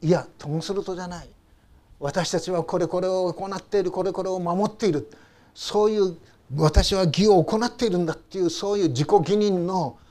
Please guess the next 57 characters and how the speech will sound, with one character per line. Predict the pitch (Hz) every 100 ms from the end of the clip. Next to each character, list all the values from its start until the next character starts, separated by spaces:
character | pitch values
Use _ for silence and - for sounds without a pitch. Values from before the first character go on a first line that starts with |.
| _ -
そ | -
の | 196 170 - _
思 | - 151 196 208
い |
と | - 185
い |
う | 160
も | 156
の | 143
が | 139 151 -
凝 | 196
り | 208
固 | 220 208
ま | 196
っ | -
て、 | - 202 147 - _ _ _ _ _ _ _ _ _
そ | - - 190
し | -
て | - 220 175 - - _ _ _ _ _ _ _ _ _ _ _ -
命 | 165 160 - 156
の | 151
お |
方 | 127 143 165 165
を | 127
見 | 120
え | 147 180
な | 190
く | 196
し | -
て | - 196
い |
る | 180
場 | 170
合 | - 175
が | 160 151
あ |
る。 | 110 - _ _ _ _ _ _ _ _ _ - -
本 | - 190 -
当 | - 208
の | 208
主 | - 208
な | 202
る | 190
お | 170
方 | 165 175 170
を | 135 - -
見 | 139
え | 175
な | 170
く | -
し | 147
て | 175
い | 151
る | 147
場 | 143
合 | 139
が | 143 156